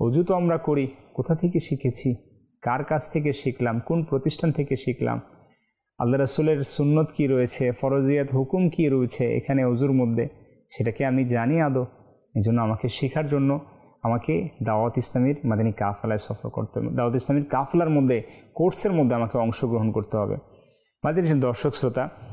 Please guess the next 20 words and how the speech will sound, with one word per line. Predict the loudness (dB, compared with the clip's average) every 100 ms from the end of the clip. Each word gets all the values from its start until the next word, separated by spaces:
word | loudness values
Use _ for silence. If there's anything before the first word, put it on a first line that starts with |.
| -12 -4
আমরা | -2 0 -2 -6 -6
আরও | -2 0
একটি | 0 0
হাদিসের | 0 0 0
দিগে | 0 0 0 -2 -6
আমরা, | -4 -2 0 0 -2 -6 -16 -20 -6
আ, | -4 -4 -8 -20 _ _ -4
আলোচনার | -2 0 0 0
দিকে | 0 0
যাই। | 0 -2 -10 -20 -20 -4
বলা | -2 2
হয়েছে, | 2 2 2
নিয়মিত | 4 4 4 2 0
পাঁচ | -2 -4 -2 0 2 0 -2 -2
ওয়াক্ত | 0 0 -2 -4 0 2
সালাত | 2 0 0 2 0 -2 -12 -8
আদায়কারী, | -2 0 2 0 0 0 2 0 -2
রমজানের | -2 0 2 2 4 2
সিয়াম | 0 0 2 2 2 0 -4 -8
সাধনাকারী | -4 -2 0 0 0 0 0 0